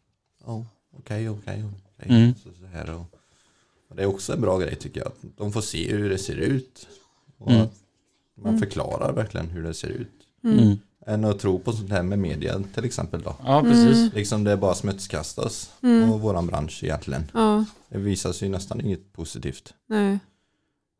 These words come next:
Speaker 3: Men det är
Speaker 1: Eh.
Speaker 3: inte, vad jag vet så är ingen djurtransport än så länge som har blivit, eh,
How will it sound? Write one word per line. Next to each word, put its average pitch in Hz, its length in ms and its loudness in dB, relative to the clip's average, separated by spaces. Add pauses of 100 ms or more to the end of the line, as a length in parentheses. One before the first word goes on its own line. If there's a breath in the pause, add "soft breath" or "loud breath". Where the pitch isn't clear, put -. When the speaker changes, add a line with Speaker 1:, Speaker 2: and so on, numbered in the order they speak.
(320)
Speaker 3:
Men 254 160 4
det 269 60 6
är 269 180 6
Speaker 1:
Eh. 277 60 6
Speaker 3:
inte, 208 420 4
vad 220 180 4
jag 233 240 6
vet 349 260 4
så 240 100 2
är 233 160 8
ingen 196 540 2
djurtransport 196 1200 -2 (140)
än 226 180 2
så 208 60 2
länge 208 240 2
som 202 100 0
har 196 100 2
blivit, 190 520 -2
eh, 107 520 0